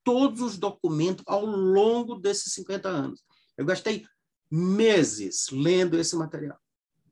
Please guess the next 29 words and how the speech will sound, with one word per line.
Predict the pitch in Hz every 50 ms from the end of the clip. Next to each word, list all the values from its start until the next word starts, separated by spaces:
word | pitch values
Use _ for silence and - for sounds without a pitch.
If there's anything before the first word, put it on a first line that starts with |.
| _ -
com | 156 180 185
os | 180 160 143
nomes | 156 180 175 170 170 170 170 170 175 175 175 170 156
de | 160
todos | 165 - 170 165 160 147
os | 151 143
participantes, | - - 151 143 - - - 127 - 147 147 143 - - _ _ _ _ _ _
diversos | - 190 175 196 240 233 185 160 143 131 170 202 208 190 - 190 175
documentos | 147 165 165 165 - 170 160 160 175 165 165 170 165
interessantíssimos | 180 165 - - 180 190 185 165 - - 202 185 143 - - - 180 190 202 208 170 - - - - - 143 131 131 131 - -
sobre | 180 160 151
a | 165
questão | 165 - 151 - - 160
da | 139 143 143
teologia | - - 160 143 135 123 - 147 143
do | 139 127
Espírito, | - - - - - 143 143 139 135 127 - - 139 135 - - - - _
sobre | - 160 165
a | 165
questão | 156 147 151 160 156
da | 143
manifestação | 139 139 131 - 156 143 - - - - 147
dos | 139 127 123 - -
dons, | - 123 127 135 135 135 131 127 113 - - - - -
sobre | - - 196 180 190
a | 185
história | 147 - - - - 165 160 170 170 170 175 175 165 160 151
da | 147 139
pneumologia | - - 160 147 143 139 135 127 - - 143 135 131 127 113 107 135 160 165 -